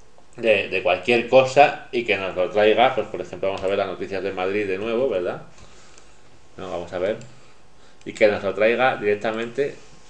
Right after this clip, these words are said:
o sea, aquí, al menú de inicio de Ubuntu, ni más ni menos. Vamos a dejar ahí las noticias.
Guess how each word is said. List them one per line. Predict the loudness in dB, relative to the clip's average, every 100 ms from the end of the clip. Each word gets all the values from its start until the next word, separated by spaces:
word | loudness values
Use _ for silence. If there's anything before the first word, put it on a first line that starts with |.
| -20 -14
o |
sea, | -6 -6 -6 -12
aquí, | -16 -6 -6 -6
al | -14
menú | -12 -6
de | -4
inicio | -4 -2 -2
de |
Ubuntu, | -2 -4 -8 -12 -16 -18 -18 -14
ni | -8
más | -6 -6
ni | -8
menos. | -10 -10 -8
Vamos | -6 -2
a |
dejar | -2 -2 -4 -4 -10 -20 -20 -20 -20 -20 -18 -12
ahí | -10
las | -10 -12
noticias. | -10 -10 -6 -8 -8